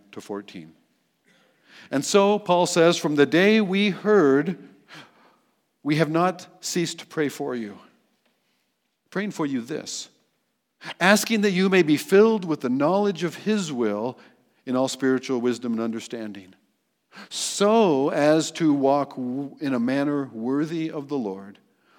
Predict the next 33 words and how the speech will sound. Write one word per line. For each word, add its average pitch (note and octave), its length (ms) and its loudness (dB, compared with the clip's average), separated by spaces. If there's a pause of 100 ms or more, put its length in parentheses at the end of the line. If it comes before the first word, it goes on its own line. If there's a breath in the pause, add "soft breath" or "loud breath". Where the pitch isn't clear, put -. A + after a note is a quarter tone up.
(140 soft breath)
fully F3+ 600 -4
pleasing D3 680 -6
to A2+ 240 -12
him, E2+ 380 -20 (1080 loud breath)
bearing C#3+ 380 4
fruit G3 340 0
in G3 100 0
every D#3 280 4
good C#3 200 2
work E3+ 380 0
and C3+ 160 -2
increasing D#3+ 640 -4
in C3+ 40 -2
the B2 120 -4
knowledge C#3+ 400 -2
of E3+ 120 -10
God, F3+ 360 -8 (1000 loud breath)
being D3+ 180 4
strengthened G#3+ 840 -2
with E3+ 160 2
all B2 160 4
power G3+ 560 -2
according D3 340 0
to D3 120 -2
his A#2+ 140 0
glorious C3 480 0
might F3 440 -2
for B2 320 -2
endurance C3+ 880 -4
and B2 180 -8
patience D3+ 480 -6
with G2+ 140 -12
joy, C#3 400 -6